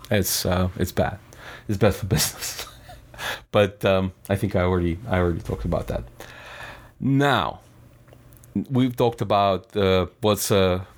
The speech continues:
good and not good product manager. We've mentioned the, uh, Dunning-Kruger effect. We talked about what versus how, and we talked about, uh, obsession ver-, with certainty versus embracing the unknown.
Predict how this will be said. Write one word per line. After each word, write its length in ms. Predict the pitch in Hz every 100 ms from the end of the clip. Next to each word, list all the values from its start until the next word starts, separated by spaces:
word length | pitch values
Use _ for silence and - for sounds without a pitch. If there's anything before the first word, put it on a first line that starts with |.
| 101
good 240 | 123 117
and 240 | 107 92 87
not 260 | 95 104
good 160 | 104 107
product 320 | 113 107 107
manager. 380 | 110 104 104 95
We've 180 | 90 87
mentioned 540 | 90 87 - 90 85
the, 480 | 87 85 85 85 87
uh, 260 | - - 90
Dunning-Kruger 580 | 87 85 82 143 147
effect. 460 | 131 123 117 113 -
We 80 | 92
talked 300 | - 87 -
about 480 | 82 87 90 82 90
what 540 | 85 87 98 98 -
versus 260 | 90 90 -
how, 380 | 143 147 131 101
and 100 | 95
we 100 | 95
talked 300 | 101 90 -
about, 520 | 87 92 92 90 85 - - - - -
uh, 260 | 95 95 92
obsession 360 | 95 110 - 90
ver-, 200 | 92 87 -
with 280 | 107 85 -
certainty 460 | - 117 104 98 95
versus 680 | 95 95 - 92 82 - -
embracing 560 | 95 98 92 - 90
the 100 | 87
unknown. 480 | 85 87 98 85